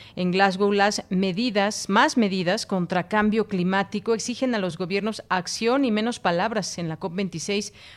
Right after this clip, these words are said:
Una vez más dicen, "Vemos a los líderes mundiales dando grandes promesas". Es un gran tema o muchos temas que influyen en el, del gran tema que es el cambio climático. Seguiremos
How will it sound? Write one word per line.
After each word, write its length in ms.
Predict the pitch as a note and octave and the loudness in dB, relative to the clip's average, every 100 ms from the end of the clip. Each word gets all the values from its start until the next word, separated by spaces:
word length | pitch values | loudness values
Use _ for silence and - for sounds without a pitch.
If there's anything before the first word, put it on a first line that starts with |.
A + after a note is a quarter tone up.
| - | -4
Una 200 | G#3 G#3+ | -2 0
vez 200 | G3+ F#3 | 0 0
más 240 | G#3 G3 | 0 0
dicen, 380 | G#3 G3+ A3+ A3 - | -2 -2 -2 -2 -4
"Vemos 500 | F#3 G#3 G#3 G#3 G3 | -2 0 0 -2 -4
a 40 | |
los 200 | E3+ E3 | -4 -4
líderes 380 | D3+ E3 G#3+ F3+ | -6 -2 -2 0
mundiales 600 | F3 E3+ F#3+ F#3+ G#3 - - - - | -2 -2 -2 0 -2 -6 -14 -20 -8
dando 500 | F3+ G3 G3 G#3 - | 0 2 2 0 -2
grandes 760 | F#3+ F3+ G#3+ G#3+ G3 F#3+ - - - | -4 0 2 2 2 0 -4 -10 -4
promesas". 720 | F3 E3+ F3 D#3+ D#3+ D3 - | -2 0 0 -2 -6 -6 -6
Es 260 | F#3+ - - | -8 -8 -8
un 440 | G#3 G#3 G3+ G3+ E3+ | -2 0 2 0 0
gran 300 | G3+ A3 G#3 | 0 2 4
tema 400 | C4 C4 B3+ B3 | 4 6 4 2
o 100 | E3+ | 2
muchos 500 | F3 A3+ C#4 G3+ F3+ | 2 2 0 -4 -4
temas 500 | G#3+ G#3 G3+ G3 - - | -2 2 0 -2 -6 -10
que 300 | - F#3+ G3 | -4 -2 -2
influyen 720 | - E3 - G3 G3 F#3+ F3+ F3 - - - | -4 -6 -4 -4 0 0 0 -4 -12 -20 -10
en 340 | - F#3+ G3 - - | -2 0 0 -4 -8
el, 300 | E3+ D#3+ C#3+ D#3+ | -8 -8 -12 -14
del 360 | D3+ E3 E3 | -6 -4 -4
gran 320 | D3+ G3 G3+ | 0 2 2
tema 280 | F#3+ F#3+ F3+ | 0 0 -2
que 80 | F3+ | -2
es 100 | F3 | -6
el 120 | F#3 | -4
cambio 300 | F#3 F3+ F3+ | -2 0 0
climático. 800 | F#3+ G3+ A#3 A#3+ A#3+ A3+ A3+ A3+ | 2 2 2 0 -2 2 2 2
Seguiremos 840 | - F#3+ E3+ F3 F#3+ F#3 F#3 - | -2 -4 -2 -2 0 0 -2 -6